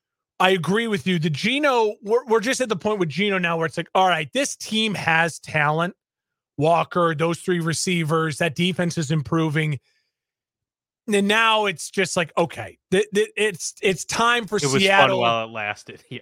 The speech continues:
Speaker 1: It's time for Seattle to really get serious about what are we doing at quarterback, whether that is Kirk Cousins next year,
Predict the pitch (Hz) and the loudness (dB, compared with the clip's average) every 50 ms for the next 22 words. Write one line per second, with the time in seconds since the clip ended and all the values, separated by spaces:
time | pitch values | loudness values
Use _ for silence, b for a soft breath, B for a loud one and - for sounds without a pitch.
0 | - - 196 190 170 - - 233 254 269 254 233 233 - - 240 226 214 202 185 | -2 2 2 2 2 2 0 2 2 2 2 0 -2 0 2 0 2 2 2 0
1 | 190 185 185 190 214 226 233 233 220 214 165 202 202 147 - - 202 196 190 185 | 0 0 0 0 0 0 0 0 0 -2 -2 -2 -2 -2 -2 -2 0 2 2 2
2 | 160 - 165 170 170 - - 156 156 175 196 220 233 226 202 196 165 180 185 180 | 0 -2 0 0 0 0 -2 -2 0 2 4 4 4 2 0 0 -2 0 0 -2
3 | 160 139 - - 160 156 147 135 120 - - - - 170 185 214 226 220 208 220 | -2 -4 -6 -4 -2 -2 -2 -2 -4 -6 -8 -2 2 4 4 4 4 2 2 2
4 | 214 208 208 190 185 170 - - _ _ _ _ _ _ _ _ - - 208 208 | 2 2 0 0 -2 -2 -6 -12 _ _ _ _ _ _ _ _ -4 2 2 2
5 | 208 - - 208 214 220 180 220 233 220 185 185 214 226 226 - - - - 214 | 2 2 2 2 2 2 2 -2 -4 -4 -4 -2 0 0 0 -2 -4 -8 -4 -2
6 | 214 214 208 208 202 202 | 0 0 0 0 -2 -6